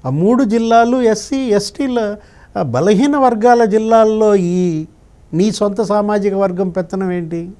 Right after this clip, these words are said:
నెల్లూరు జిల్లా రెడ్డి విజయసాయి రెడ్డిని అక్కడికి తేవటం ఏంటి? ప్రకాశం జిల్లా రెడ్డి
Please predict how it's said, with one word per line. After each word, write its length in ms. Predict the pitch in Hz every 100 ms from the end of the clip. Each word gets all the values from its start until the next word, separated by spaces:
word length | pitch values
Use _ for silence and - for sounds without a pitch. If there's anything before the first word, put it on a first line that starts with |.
| _ 107
నెల్లూరు 420 | 123 226 320 311
జిల్లా 340 | 262 269 269
రెడ్డి 340 | 247 247 220 254
విజయసాయి 560 | 247 240 269 262 254
రెడ్డిని 320 | 233 220 190 147
అక్కడికి 360 | - 208 254
తేవటం 380 | 240 214 190 175
ఏంటి? 340 | 165 160 208
ప్రకాశం 600 | 226 180 165 247 254 269 254
జిల్లా 300 | 254 247 240
రెడ్డి 340 | 240 214